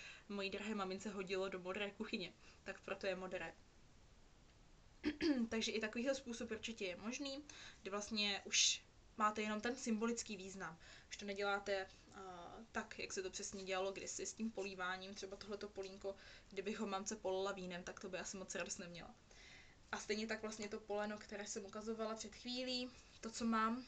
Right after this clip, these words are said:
na oltáři, tak to bylo taky jenom tak symbolicky postříkáno tím olejem a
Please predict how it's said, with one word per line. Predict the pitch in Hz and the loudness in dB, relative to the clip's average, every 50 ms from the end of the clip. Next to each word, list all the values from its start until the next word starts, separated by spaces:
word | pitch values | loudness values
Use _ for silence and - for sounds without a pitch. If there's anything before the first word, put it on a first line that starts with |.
| - - | -6 -4
na | 226 190 - | -2 -2 0
oltáři, | 208 214 220 220 220 214 220 214 220 | 0 0 0 2 2 2 2 2 0
tak | 220 - 208 - - | -2 -4 -4 -4 -2
to | - 208 | -4 -2
bylo | 196 208 202 196 | 0 0 0 0
taky | - 220 - - | 0 -2 0 0
jenom | 214 214 220 233 247 | 2 4 4 4 4
tak | 233 254 240 | 2 2 0
symbolicky | - - 208 202 202 208 202 202 - - - 185 175 - - - - - - - - | 0 0 -2 0 0 0 -2 -2 -2 -2 -2 -2 -2 -2 -6 -14 -16 -16 -18 -12 -8
postříkáno | - 202 - - - - 196 - 202 190 190 185 185 | -8 -6 -4 -2 -2 -4 -2 0 2 2 2 2 0
tím | 185 - - 202 190 185 - | -4 -6 -6 -6 -6 -6 -4
olejem | - 185 185 185 180 180 180 180 180 190 - - | -2 0 2 2 2 0 -2 -4 -6 -8 -4 0
a | 185 185 180 175 175 180 - | 2 4 4 4 2 0 -2